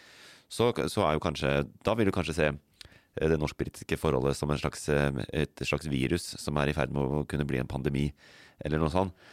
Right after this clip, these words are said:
Men det er jo helt avhengig av hvordan du ser på sakene. Vi, når vi forsker på det, så ser vi på hvordan, eh, embetsverkene og politikerne våre, eh,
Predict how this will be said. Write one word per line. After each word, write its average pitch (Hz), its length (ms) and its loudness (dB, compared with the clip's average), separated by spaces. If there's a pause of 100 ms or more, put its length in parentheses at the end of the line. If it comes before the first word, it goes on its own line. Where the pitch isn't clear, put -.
(180)
Men 85 160 2
det 90 80 6
er 87 80 6
jo 80 160 4
helt 85 240 0
avhengig 71 300 2
av 71 80 2
hvordan 71 180 2
du 76 80 2
ser - 180 0
på - 140 -6
sakene. 90 400 0
Vi, 80 160 0
når 80 220 -4
vi 73 120 0
forsker - 300 -6
på - 80 -4
det, 92 160 2
så 85 80 -8
ser 78 220 0
vi 71 100 0
på - 80 -6
hvordan, 73 380 0 (420)
eh, 76 320 4
embetsverkene 73 600 -2
og 69 80 -4
politikerne 71 420 -2
våre, 76 400 4
eh, 76 480 0